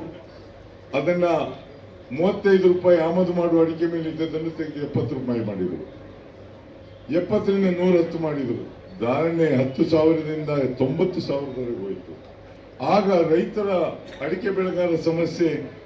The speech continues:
ಸಾಲ ಮನ್ನಾವನ್ನ ಕೇಳಿ ಸ್ವಲ್ಪ ಮಟ್ಟಿಗೆ ಆಗಿದೆ. ಸಾಲ ಮನ್ನಾ ಕೇಳೋದನ್ನು ಬಿಟ್ಟು ಎಲ್ಲ ಸಾಲ ತೀರ್ಸ್ಕೊಂಡು ಆರಾಮ್ ಇಲ್ಲಿಂದ ನನಗೆ ದೂರವಾಣಿಯಲ್ಲಿ,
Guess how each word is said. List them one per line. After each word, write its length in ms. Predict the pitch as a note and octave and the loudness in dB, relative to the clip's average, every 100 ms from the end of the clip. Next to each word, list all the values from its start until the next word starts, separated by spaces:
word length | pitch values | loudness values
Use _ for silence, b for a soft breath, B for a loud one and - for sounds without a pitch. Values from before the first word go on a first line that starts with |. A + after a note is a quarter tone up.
| - | -8
ಸಾಲ 220 | C#3 D#3+ G3 | -2 0 2
ಮನ್ನಾವನ್ನ 560 | F#3+ F#3 F3+ F3 F3 | 4 4 4 2 0
ಕೇಳಿ 320 | E3 E3+ D#3 | -2 -2 -2
ಸ್ವಲ್ಪ 300 | B2 E3 E3+ | 0 0 0
ಮಟ್ಟಿಗೆ 380 | F#3+ F3+ F#3+ F3+ | 0 0 0 4
ಆಗಿದೆ. 600 | F3+ E3+ C#3+ - - - | 4 2 -2 -8 -12 -8
ಸಾಲ 260 | D3+ E3+ G3 | -4 -2 0
ಮನ್ನಾ 360 | F#3+ F#3 F3+ | 0 2 2
ಕೇಳೋದನ್ನು 580 | F3 E3+ F3 F3 E3+ D#3+ | 2 2 -2 -2 -4 -2
ಬಿಟ್ಟು 240 | E3 - D#3+ | -4 0 0
ಎಲ್ಲ 280 | D#3+ F3 E3 | 2 2 0
ಸಾಲ 320 | D#3 D#3 E3 | 2 2 2
ತೀರ್ಸ್ಕೊಂಡು 520 | D#3+ C#3 - D#3 D3 | 0 -4 -4 -6 -4
ಆರಾಮ್ 280 | C3+ C#3 C#3 B2 - - - | -4 -6 -10 -12 -14 -20 -4
ಇಲ್ಲಿಂದ 220 | C3 D3 | 0 2
ನನಗೆ 340 | D#3+ D3 C#3+ B2 | 2 0 -2 2
ದೂರವಾಣಿಯಲ್ಲಿ, 680 | D3+ E3+ E3 D#3+ D#3 D#3+ | 6 6 6 4 0 0